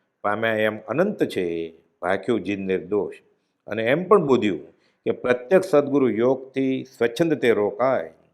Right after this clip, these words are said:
અન્ય ઉપાય કર્યા થકી પ્રાય બમણો થાય. સ્વચ્છંદે કે કુલ ધર્મના આગ્રહે જે શાસ્ત્રો વગેરે વંચાય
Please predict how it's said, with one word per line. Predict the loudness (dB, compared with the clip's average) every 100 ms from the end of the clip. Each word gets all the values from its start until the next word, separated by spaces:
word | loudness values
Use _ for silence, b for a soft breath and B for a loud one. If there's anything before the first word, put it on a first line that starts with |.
| _ _ b b b
અન્ય | -2 4 6
ઉપાય | 6 8 6
કર્યા | 6 2 2
થકી | 0 -6 -4 -4 -4 -8 -14 _
પ્રાય | 0 4 4
બમણો | 2 -2 -2 -4
થાય. | -4 -10 -20 -20 _ _ b b b b 0
સ્વચ્છંદે | 2 2 2 6 6
કે | 6
કુલ | 2 6 8
ધર્મના | 8 8 4
આગ્રહે | 4 6 6 6 4
જે | 2 -4
શાસ્ત્રો | -2 -2 0 2
વગેરે | 2 4 2
વંચાય | 2 0 2 4 4